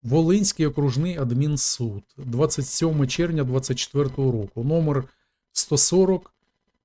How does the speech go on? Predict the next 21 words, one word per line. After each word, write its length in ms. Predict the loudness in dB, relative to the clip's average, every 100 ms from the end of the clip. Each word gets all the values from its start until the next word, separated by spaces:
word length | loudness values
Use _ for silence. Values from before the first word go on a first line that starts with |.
| _ _
сорок 380 | -2 2 2 2
сорок 320 | 2 0 0
п'ять, 340 | -2 -2 0
двадцять 400 | 0 0 0 -4
чотири. 640 | -4 -6 -6 -6 -6 -8 -10 -18 _ _ _ _ _ _ _ _ _ _
Свіже 520 | -8 -4 0 2 4
рішення 480 | 2 0 0 2 2
суду. 420 | 0 -6 -8 -6 0
Ось 380 | 0 0 -4 -10 _ _ _
основні 440 | -2 0 0 0 -2
тези. 480 | -4 -4 -4 -8 -14 -20 _ _ _ _ _ _ -2
Військовозобов'язаний 1200 | -2 2 4 4 4 4 4 4 4 2 2 2
звернувся 760 | 2 2 4 6 4 4 0
до 160 | 0 2
суду 420 | 2 2 0 0
з 80 | -2
позовом 540 | -2 -2 2 4 4
проти 340 | 2 -2 -2 -4
Т 180 | -2 -2
Ц 200 | -2 -4
К 340 | -4 -4